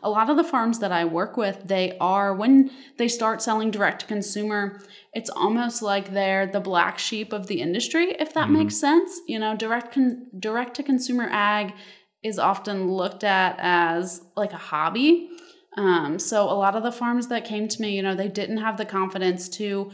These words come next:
Speaker 1: share what they were doing just solely for the fact that either their family members or people in their community were kind of doubting them.
Speaker 2: Mm-hmm.
Speaker 1: Um, so to have that connection to other people that are doing it and being successful with it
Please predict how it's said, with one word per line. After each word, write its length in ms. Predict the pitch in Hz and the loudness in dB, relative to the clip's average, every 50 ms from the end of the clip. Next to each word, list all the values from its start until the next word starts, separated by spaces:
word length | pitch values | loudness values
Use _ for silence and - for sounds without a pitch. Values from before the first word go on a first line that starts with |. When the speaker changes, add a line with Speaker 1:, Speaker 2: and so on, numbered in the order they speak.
| - - - | -16 -20 -14
Speaker 1:
share 400 | - - - - - 196 190 202 | -10 -8 -6 -4 -2 -2 0 -2
what 160 | 202 208 208 | -2 -4 -6
they 140 | 214 220 214 | -6 -6 -6
were 120 | 202 202 202 | -6 -6 -6
doing 420 | 180 202 208 247 277 262 247 226 | -4 -4 0 2 2 2 2 0
just 280 | 233 214 202 - - - | -2 -4 -2 -2 -2 0
solely 300 | 202 190 190 196 214 202 | 0 0 0 -2 -4 -4
for 160 | 202 208 190 | -6 -6 -4
the 100 | 180 185 | -4 -4
fact 380 | 185 190 165 190 196 - - | -2 -2 -2 -2 -2 -2 -2
that 200 | 208 180 - - | -2 0 0 -2
either 280 | 180 202 - 190 180 180 | -4 -4 -2 -2 -2 -2
their 180 | 170 180 170 175 | 0 -2 -2 -2
family 340 | 175 - 208 220 233 240 233 | -2 -4 -2 0 0 2 2
members 420 | 233 226 226 214 220 226 214 208 | 2 2 0 0 -2 -2 -4 -4
or 80 | 196 180 | -6 -8
people 260 | - 202 180 208 208 | -8 -10 -8 -6 -6
in 80 | 208 202 | -4 -4
their 140 | 202 202 | -6 -6
community 520 | 185 - - 185 180 185 226 269 254 233 196 | -8 -6 -4 -2 -2 0 0 -2 -2 -2 -2
were 120 | 175 170 | -4 -4
kind 200 | 170 - 196 196 190 | -4 -4 -4 -4 -4
of 100 | 175 185 | -4 -4
doubting 480 | - 160 160 175 208 233 262 208 180 170 | -4 -2 0 0 0 0 0 -2 -2 -2
them. 320 | 170 - 98 113 196 202 - - - - | -2 -4 -4 -4 -6 -8 -10 -12 -8 -6
Speaker 2:
Mm-hmm. 280 | 113 110 104 - 190 190 | -6 -4 -4 -4 -2 0
Speaker 1:
Um, 460 | 190 180 160 127 131 175 208 214 - | 0 2 0 0 -2 -4 -6 -6 -6
so 640 | - - 226 208 202 196 190 180 190 - - _ _ _ - | -4 -2 0 0 0 0 0 -4 -6 -12 -20 _ _ _ -8
to 100 | - 214 | -8 -8
have 420 | 196 - - - 190 196 214 - | -8 -8 -2 0 0 0 0 0
that 200 | 254 254 - 247 | -2 -2 -2 -2
connection 560 | - 220 208 190 190 190 - - 190 190 185 175 - - | -2 -2 0 0 -2 -2 -4 -4 -4 -4 -4 -4 -4 -4
to 320 | 190 180 170 165 160 165 - - - - _ - | -2 -2 0 -2 -2 -4 -8 -14 -20 -6 _ -2
other 320 | 190 190 190 214 214 208 | 0 2 2 2 2 0
people 420 | 202 - 208 190 185 202 202 220 208 | -2 -4 -6 -6 -4 -4 -4 -4 -2
that 140 | 196 190 196 | -2 -2 -2
are 120 | 190 190 180 190 | -2 -2 0 0
doing 180 | 185 180 185 196 | 2 2 2 2
it 100 | 202 196 | 0 -4
and 120 | 208 196 | -6 -4
being 300 | 170 185 180 180 185 185 | -2 -2 0 0 0 -2
successful 640 | 180 - 196 180 - - 180 180 - - - 226 240 | -4 -8 -12 -10 -8 -6 -6 -6 -6 -6 -2 0 0
with 180 | 247 262 254 - | 0 0 2 2
it 160 | 311 311 | 2 2